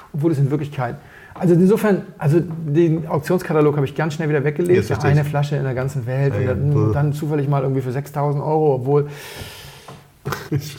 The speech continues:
Speaker 1: ist es irgendwie nicht. Also habe ich gedacht, was kann man denn nun eigentlich lernen? Man kann ganz wenig lernen,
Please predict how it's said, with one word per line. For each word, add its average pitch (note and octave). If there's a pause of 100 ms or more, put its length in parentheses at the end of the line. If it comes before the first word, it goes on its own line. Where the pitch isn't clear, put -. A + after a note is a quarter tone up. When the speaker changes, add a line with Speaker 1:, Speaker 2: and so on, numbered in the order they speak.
(520)
Speaker 1:
ist A#3+
es A#3+ (400)
irgendwie E3+
nicht. D3 (1700)
Also F#3+ (180)
habe D#3+
ich G3+
gedacht, F3+
was F3+
kann -
man C#4+
denn F#3
nun C#3+
eigentlich C3
lernen? A#2+ (1160)
Man D3
kann F3+
ganz D3+
wenig G3
lernen, A#2